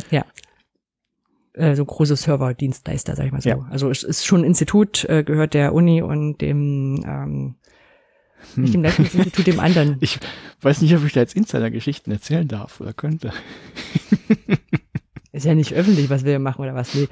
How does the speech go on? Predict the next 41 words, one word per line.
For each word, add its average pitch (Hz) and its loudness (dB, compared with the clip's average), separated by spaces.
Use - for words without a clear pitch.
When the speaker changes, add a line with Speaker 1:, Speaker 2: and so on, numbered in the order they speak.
Speaker 2:
Hm? 214 4
Speaker 1:
Aber 165 4
also 170 2
gehört, 170 0
äh, 143 0
dem 143 0
Speaker 2:
Nein, 160 6
aber 139 2
ich 165 0
weiß 143 2
noch 127 -2
Sachen 135 -2
von 127 -6
früher, 123 -8
von 110 -6
der 107 -6
Uni 123 -2
Göttingen. 117 2
<laughs> - 2
Ich - -2
erzähl 170 4
die 170 2
einfach 123 0
nicht. 107 -2
Ich 151 0
glaub, - -2
Speaker 1:
Ja, 127 -4
Speaker 2:
das 123 2
ist - 0
Speaker 1:
die 214 4
Speaker 2:
besser. 202 4
Speaker 1:
stellen 185 0
Server 147 -2
und 127 -2
Cluster 135 0
Speaker 2:
<laughs> 127 0
Speaker 1:
und 131 -10
Cloud-Krams 135 -4
und 135 -2
sowas 135 -4
alles. 139 -6